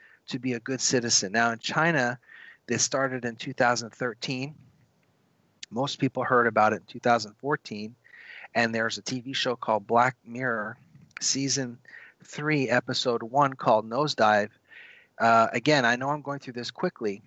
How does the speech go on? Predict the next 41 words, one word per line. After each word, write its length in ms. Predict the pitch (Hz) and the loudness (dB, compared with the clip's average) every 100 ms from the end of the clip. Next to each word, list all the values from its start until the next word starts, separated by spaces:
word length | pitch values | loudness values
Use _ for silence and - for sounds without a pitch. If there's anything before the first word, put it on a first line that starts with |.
| _ _ _ - _ _ | _ _ _ -20 _ _
but 320 | 117 120 117 - _ _ _ _ _ - | 2 4 4 -2 _ _ _ _ _ -12
if 220 | 110 - | -10 -8
you 80 | 123 | -6
watch 360 | 120 151 180 - | 2 2 2 2
that 180 | 160 | 2
episode, 520 | 156 160 151 - 123 120 | 2 -2 -6 -6 -8 -6
you'll 180 | 117 | -6
understand 500 | 127 135 127 - 120 | -8 -8 -8 -2 -2
what 120 | 117 110 | 0 -2
I 120 | 110 | -4
mean, 260 | 107 98 92 _ _ _ _ - | -6 -12 -14 _ _ _ _ -16
okay? 440 | 208 - 117 135 170 _ - - - - _ _ - | -12 -2 0 0 -4 _ -20 -20 -20 -20 _ _ 0
And 420 | 131 131 127 - _ _ _ - | 2 4 2 -2 _ _ _ -2
I'm 120 | 131 | -2
gonna 140 | 151 | 0
take 480 | 170 - 170 170 - - - | -2 2 2 2 -4 -8 -6
that 260 | 120 135 135 - - - | 0 2 2 -4 -16 -2
episode 680 | 131 - 151 - 120 113 107 _ - - - | -2 -2 -6 -4 -4 -4 -8 _ -20 -12 0
and 100 | 120 | 2
I'm 100 | 123 | 2
gonna 220 | 127 127 - | -2 -12 -10
put 240 | - 143 | -2 0
it 100 | 143 - | 0 0
on 400 | 123 123 120 110 | 0 2 0 -2
nit-, 380 | 123 143 - - _ - | 0 0 -2 -16 _ -12
I'm 100 | 120 | -8
gonna 140 | 135 127 | -8 -6
supercharge 1080 | - - - 190 - 165 - 156 147 143 | -2 -2 -2 -4 -8 -6 0 4 4 2
that 220 | 131 135 | 2 2
information 640 | 131 123 135 123 127 - 151 | 2 -10 -10 -8 -6 -6 -4
and 80 | 113 | -2
I'm 160 | 110 | -2
gonna 180 | 117 113 | -4 -8
bring 220 | 117 139 | -4 -4
it 100 | 143 - | -4 -8
to 100 | 131 | -10
you 80 | |
in 80 | 120 | -8
the 80 | 107 | -8
real 440 | 104 113 139 147 | -8 -2 2 2
world. 440 | 135 123 113 87 | 2 2 4 2